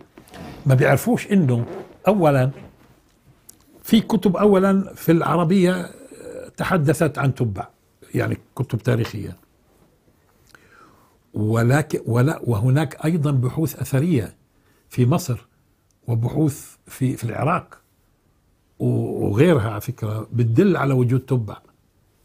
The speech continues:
وكاين علاقته بال-، بالفراعنة في علاقة،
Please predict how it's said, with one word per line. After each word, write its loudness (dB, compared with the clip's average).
وكاين 2
علاقته 0
بال-، 0
بالفراعنة 0
في -2
علاقة، 2